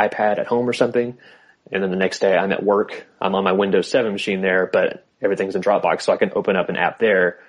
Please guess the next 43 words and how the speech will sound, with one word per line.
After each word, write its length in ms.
uh, 220
which 300
nowadays 340
I'm 120
using 460
Notepad 440
plus 200
plus 400
on 140
Windows. 340
So 500
I 80
can 80
just 140
open 180
it 60
up 100
there, 380
uh, 300
just 160
keep 160
writing, 560
save 300
it, 220
and, 200
you 60
know, 100
go 140
back 220
and 100
forth 500
for 420
some 260
indeterminate 600
amount 200
of 60
time 320
<laughs> 180
until 440
it's 100
all 140
done, 320
or 300